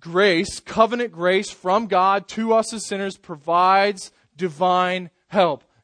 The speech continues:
Jesus Christ, as the mediator of the covenant between you and God, sinful Gentile, holy creator of the universe, judge of all people, the mediator of that covenant, Jesus Christ provides this benefit. It is divine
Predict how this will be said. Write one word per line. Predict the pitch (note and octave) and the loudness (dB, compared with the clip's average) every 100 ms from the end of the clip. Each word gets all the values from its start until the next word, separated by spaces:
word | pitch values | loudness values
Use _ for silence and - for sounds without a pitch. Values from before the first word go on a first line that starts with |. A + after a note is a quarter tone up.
| D3 | -20
Jesus | C3+ F#3+ A#3+ A3 A3+ | -6 -2 -2 -4 -10
Christ, | - A3 G#3 A3 - - _ _ _ _ _ | -6 -2 0 -2 -8 -16 _ _ _ _ _
as | D#3 D3+ | -8 -8
the | D3+ | -12
mediator | D3+ D3+ G#3+ A#3 A#3 A#3+ A#3+ A#3+ | -10 -6 -2 2 4 4 2 0
of | A3 G3 | -2 -2
the | A3+ | -4
covenant | G#3+ G#3+ F#3+ E3 D3 | 0 0 -2 -8 -10
between | D3+ F3+ F3 D3+ | -16 -12 -12 -12
you | D#3 G#3 A#3 A#3+ | -10 -6 -6 -6
and | G#3 G3+ | -8 -4
God, | G3+ G3+ F#3+ E3+ C#3 _ _ _ | 2 4 4 2 -4 _ _ _
sinful | - - B3 A#3+ A3 A#3+ | -16 -8 -4 -4 -6 -10
Gentile, | F#3 G#3+ A3+ G#3+ G3 F3 D3+ B2+ _ _ | -4 -4 -4 -4 -2 0 0 -4 _ _
holy | - B3 B3 A#3+ | -2 0 2 -2
creator | - A3 A3 A3+ A3+ | -6 -6 -2 -2 -2
of | A3+ | -6
the | F#3+ | -8
universe, | G#3 A3+ G3 F#3 D#3 | -8 -8 -6 -6 -6
judge | D3+ C#3 G3+ A3 | -12 -2 0 0
of | A3+ | -2
all | A3 A#3 B3 | 0 2 2
people, | A#3 A#3+ G#3 D#3+ A#2 G#2 _ _ _ _ _ | -2 -6 -6 -10 -14 -16 _ _ _ _ _
the | D3+ | -8
mediator | D#3+ D#3+ G#3 B3 B3 A#3+ A#3+ | -6 -4 -4 0 0 2 2
of | G#3+ | 0
that | A3+ A3+ | -2 -2
covenant, | A3+ G3 F3 D#3 | 0 0 0 -12
Jesus | C#3+ F3+ A3+ A#3+ A3+ | -10 -8 -8 -8 -10
Christ | - F#3 F3+ | -2 -2 -2
provides | - D#3+ F#3 G#3 A3 E3+ | -8 -6 0 2 0 -4
this | D#3+ A3 G#3+ | -4 -4 -4
benefit. | D#3 F#3+ F#3+ - F3 F#3+ | -2 -2 -2 -6 -8 -4
It | F3 | -6
is | D#3+ | -6
divine | C#3+ D#3 C#3 E3+ G3 G3+ G3+ G3 | -10 -16 -8 -4 0 0 -2 -6